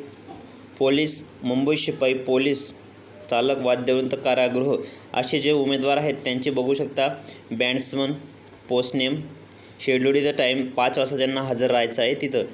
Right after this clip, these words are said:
चौदा, चौदा आठ दोन हजार बावीस चोवीस, सॉरी, दो-, चौदा आठ दोन हजार चोवीस, चौदा तारखेपासून. तर असे एकोणावीस कॅन्डिडेट जे आहेत त्यांचे इथं नाव पण देण्यात आलेलं आहे आणि त्यांनी तिथं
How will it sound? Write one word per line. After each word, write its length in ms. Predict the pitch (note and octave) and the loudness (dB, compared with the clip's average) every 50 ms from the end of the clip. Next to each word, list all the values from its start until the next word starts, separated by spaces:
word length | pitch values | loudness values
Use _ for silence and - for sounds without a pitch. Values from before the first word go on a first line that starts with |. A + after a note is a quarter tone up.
| - - - - - - | -10 -16 -18 -12 -4 -2
चौदा, 380 | C3+ C3 C3 C#3+ D3+ D3+ D3 - - - - | 0 0 2 2 2 2 2 0 -2 -4 -2
चौदा 280 | D3 C#3 C3+ C#3 C#3+ D3 | 0 0 2 2 2 4
आठ 220 | C#3+ D3 D3 D3+ | 4 4 2 0
दोन 180 | D3 C#3 C#3 C#3+ | 0 0 0 2
हजार 260 | D3 C#3+ C3+ C#3 C#3+ | 2 4 4 2 2
बावीस 480 | C#3+ C#3+ C3+ B2 A#2+ B2 C3+ C#3+ - - - - - A#2+ G#2 - - - - - | 0 0 0 2 2 2 2 0 -4 -6 -12 -14 -14 -14 -14 -16 -18 -14 -6 -2
चोवीस, 360 | - C3+ B2+ A#2+ G#2+ - - - - - - | 0 2 2 2 0 -2 -4 -8 -12 -14 -6
सॉरी, 220 | - B2+ A#2 A2 | -2 -2 0 0
दो-, 260 | G#2 F#2+ - B2 - - | 0 0 -2 -2 -2 -2
चौदा 340 | - C3 B2 B2 B2+ C3 B2+ | -2 -2 -2 0 2 2 2
आठ 120 | C3 C#3+ | 2 0
दोन 120 | C3+ C3 C3 | 0 0 0
हजार 140 | C3 B2+ B2+ | 0 0 -2
चोवीस, 340 | B2+ C3 C#3+ B2+ A#2 A#2 - - - - - - | 0 0 0 0 0 -2 -6 -12 -16 -18 -8 -4
चौदा 220 | - B2 A#2+ B2+ C#3 | -2 0 2 2 2
तारखेपासून. 640 | C#3 C#3+ B2+ C3 C3 C3 A#2 C3 B2 C#3+ C3+ C#3 C#3 - - - - - - - - - - | 2 2 0 0 -2 -2 0 -2 -2 -2 -2 -4 -6 -8 -12 -16 -16 -18 -18 -18 -18 -8 -2
तर 80 | C3 C3 | 0 2
असे 200 | C#3 C3+ - E3 C#3 - | 2 2 2 0 0 0
एकोणावीस 520 | C3+ C#3 C3+ - D3+ D3 D3+ D#3 D#3 D#3 - | 0 0 0 0 0 0 0 0 -2 -2 -2
कॅन्डिडेट 420 | D#3+ C#3+ C#3 C#3+ C#3+ C#3 C#3+ C#3 C#3 | 0 2 2 2 2 2 0 0 2
जे 60 | D3 | 2
आहेत 260 | C#3+ C#3 C#3+ C#3 C3 A2+ - - - - - - - - - - - - - - - | 2 4 4 2 0 0 -4 -10 -18 -20 -20 -20 -20 -20 -20 -20 -20 -20 -20 -12 -8
त्यांचे 300 | - B2 B2+ B2+ C3 C#3 | -4 -4 -2 -2 -2 -2
इथं 260 | B2+ B2+ C3+ C#3 B2+ | -2 0 0 0 0
नाव 160 | B2 A#2+ B2 | 0 0 0
पण 220 | A#2+ B2+ C3 B2+ B2 | 0 0 0 0 0
देण्यात 240 | B2 B2 B2 A#2 B2 | 0 -2 0 0 0
आलेलं 240 | A#2+ A#2+ B2 B2 | 0 2 2 2
आहे 220 | A#2+ B2 B2+ B2+ D#3 - - - - - - - - | 2 2 0 0 -2 -4 -8 -14 -18 -20 -18 -10 -6
आणि 160 | A2+ B2 C#3 | -6 -4 -2
त्यांनी 260 | - C#3 C#3 C#3+ C#3+ | 0 0 0 0 -2
तिथं 260 | C3 C3+ B2+ C3+ C3+ | -4 -2 -2 -2 -2